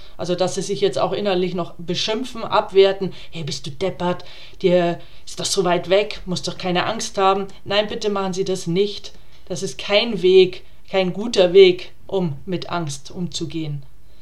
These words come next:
Eine der besten Möglichkeiten, mit negativen Gefühlen wie der Angst umzugehen, ist, mit Menschen darüber zu sprechen. Menschen, denen man vertraut.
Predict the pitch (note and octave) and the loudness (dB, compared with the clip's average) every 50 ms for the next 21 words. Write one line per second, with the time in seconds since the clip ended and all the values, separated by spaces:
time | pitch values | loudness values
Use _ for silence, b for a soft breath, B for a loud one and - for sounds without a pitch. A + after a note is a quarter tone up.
0 | b b b b b b b b b b - F#3 F#3 F#3+ F#3 F3+ F3+ E3 - - | b b b b b b b b b b -2 0 2 4 4 4 4 2 4 6
1 | G3+ G#3 A#3 A#3 - - - B3+ B3 A#3+ B3 B3+ C4 B3 B3 A#3 - - A3+ G#3 | 6 6 6 4 0 -6 -8 -8 -2 0 0 0 0 0 -4 -6 -2 2 4 6
2 | G#3+ G#3+ G#3+ - A3 A3 G#3 G#3 G#3+ G#3 G#3 - - G3+ G3+ G#3 G3+ G3 G3 - | 6 4 2 -2 -6 -4 0 0 0 0 0 -2 -4 0 0 2 2 0 -2 -2
3 | G#3 F#3+ G3 G3 F#3 F#3+ G3 G3 - A3+ A3+ A3+ G#3+ G3+ - G3 G#3 F3 F#3+ F3 | -6 -6 -4 -2 0 0 0 0 -2 -6 -6 -4 -4 -4 -2 -2 -2 2 2 2
4 | - F3+ F#3+ F#3 - - - G3+ G3+ G3+ - G3 G3 G3+ G#3 G3+ G#3 G3+ - - | 2 0 -2 -4 -6 -6 -6 -6 -4 -2 0 0 2 6 6 6 6 6 2 -6
5 | G#3+ A3 A3+ A3 - F#3 F3+ F3+ F3+ - G3+ G3 F#3+ F#3+ G#3+ G#3 A#3 A#3 A#3 - | -6 -6 -6 -4 -2 -2 -2 0 0 -2 0 -2 -2 -2 -2 -6 -6 -6 -6 -4
6 | D#4 D#4 - - D#4+ E4 D4+ F#3 - - E3+ E3+ F#3+ G3+ A#3+ A#3+ - C4+ A#3+ G#3+ | -4 -4 -4 -4 -2 -2 -2 -2 -4 -4 -2 0 0 0 0 -2 -4 -6 -6 -8
7 | A#3 A3+ A3+ A3+ G#3 F#3 F#3+ G3+ G#3 G#3 - - G3 G3 G3 G3 - - - F3 | -6 -6 -6 -2 0 0 0 0 -2 -4 -2 0 0 0 0 0 -6 -10 -6 -2
8 | F3+ G3+ G#3 G3 F3 - - - | 2 4 4 4 4 2 0 -10